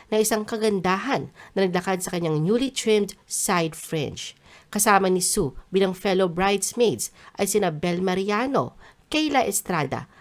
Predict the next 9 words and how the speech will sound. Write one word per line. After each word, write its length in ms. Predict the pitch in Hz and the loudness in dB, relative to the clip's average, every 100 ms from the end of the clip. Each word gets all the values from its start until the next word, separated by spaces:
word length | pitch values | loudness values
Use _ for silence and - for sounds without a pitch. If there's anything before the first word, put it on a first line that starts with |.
| - | -2
at 240 | 214 220 - | 2 2 0
Adrian 560 | - 262 240 226 202 202 | 0 0 0 0 0 2
Lindayag. 720 | 214 185 165 139 139 120 92 - _ _ | 2 2 -2 -4 -4 -4 -8 -18 _ _
Kabilang 480 | - 220 233 220 | 0 2 4 4
din 160 | 208 208 | 4 2
rito 480 | 196 208 208 190 147 - | -2 0 2 2 0 -10
ang 160 | - 208 | -4 -2
emotional 540 | - 226 214 220 202 190 | 2 2 2 0 0 2
moment 480 | 190 208 247 175 | 2 2 2 0